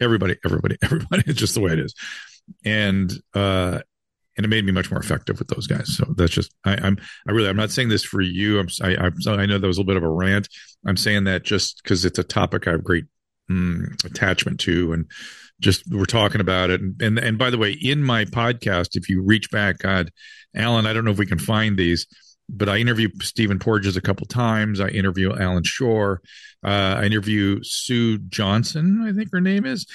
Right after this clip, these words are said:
who is one of the founders of Emotionally Focused Therapy, which is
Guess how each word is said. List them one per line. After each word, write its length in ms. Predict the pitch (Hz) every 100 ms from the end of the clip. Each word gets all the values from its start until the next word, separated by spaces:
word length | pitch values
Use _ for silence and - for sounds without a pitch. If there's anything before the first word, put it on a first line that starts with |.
| - - _
who 160 | - 117
is 120 | 107
one 120 | 113
of 80 | 107
the 80 | 92
founders 760 | - 107 113 120 117 113 104
of 360 | - 101 95 90 - _
Emotionally 500 | 95 101 113 - 113
Focused 520 | 101 110 113 - 107 -
Therapy, 400 | 107 110 127 113
which 240 | - -
is 240 | 92 87